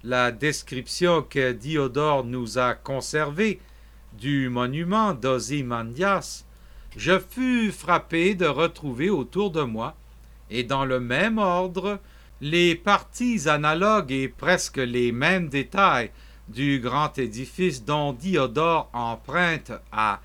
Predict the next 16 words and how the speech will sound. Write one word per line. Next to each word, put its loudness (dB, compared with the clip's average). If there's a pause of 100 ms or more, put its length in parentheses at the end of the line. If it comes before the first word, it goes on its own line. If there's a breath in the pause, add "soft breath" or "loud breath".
(240 soft breath)
Hécatée -2 (340 soft breath)
une 0 (160)
notice -4
si -8
complète. -8 (1700)
D'abord, 2
l'ancien 2
voyageur 4
grec 0 (120)
place 0
le 0
monument -2 (400 soft breath)
d'Ozymandias 0 (320 soft breath)
à 2
dix -4
stades 0